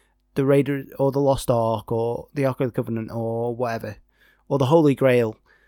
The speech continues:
Uh, it's things like that. It's just something that the plot revolves around. Um, and they have a little pod in this. Um, I think it's a good inclusion. It kinda helps to keep the plot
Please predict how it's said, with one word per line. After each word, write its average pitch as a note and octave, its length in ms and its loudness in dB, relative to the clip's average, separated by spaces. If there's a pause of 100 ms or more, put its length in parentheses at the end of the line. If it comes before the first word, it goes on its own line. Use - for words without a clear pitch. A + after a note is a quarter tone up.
(280)
Uh, C3 240 2
it's C3+ 100 0
things D#3 160 4
like C#3 80 4
that. B2+ 220 4
It's A#2+ 100 -2
just - 220 -2
something D#3 260 4
that B2+ 120 2
the B2 60 -2
plot - 380 -2
revolves A2 460 -4
around. G#2 420 -6 (420)
Um, B2+ 380 2
and C#3 140 2
they D3+ 60 4
have D3+ 80 4
a D3+ 40 6
little C#3+ 220 4
pod D#3 360 2
in D#3 140 4
this. E3 380 -2 (500)
Um, C3+ 260 0
I D#3+ 120 4
think F#3 180 4
it's E3 100 0
a E3 40 -2
good D#3 240 6
inclusion. E3 680 4
It D3 200 -2
kinda D#3 180 2
helps - 380 -4
to C#3+ 100 -4
keep - 360 -2
the D3 100 -6
plot - 460 0